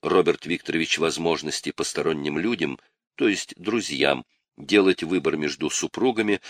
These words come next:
выражать сочувствие, порицание, негодование. И вечер катился своей чередой. Подвыпивший Гаврилин изображал умирающего лебедя, потом Ленина, и на бис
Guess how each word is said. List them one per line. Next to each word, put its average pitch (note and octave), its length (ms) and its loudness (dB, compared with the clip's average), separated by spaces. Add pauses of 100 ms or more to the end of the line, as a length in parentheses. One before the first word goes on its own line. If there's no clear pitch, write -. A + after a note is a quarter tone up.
(200)
выражать G#2 460 6
сочувствие, G2+ 880 2
порицание, F2 960 2 (360)
негодование. B1 760 -2 (520)
И C3+ 100 4
вечер F3+ 460 4 (260)
катился D3+ 480 0
своей F2+ 360 0
чередой. C2 560 -4 (760)
Подвыпивший G#2 640 2
Гаврилин G2 680 4
изображал F#2 720 4
умирающего F2 680 2
лебедя, C#3 500 2 (380)
потом E2+ 420 2 (220)
Ленина, E2+ 680 2 (560)
и A2+ 140 6
на G#2 160 6
бис C#3+ 480 -2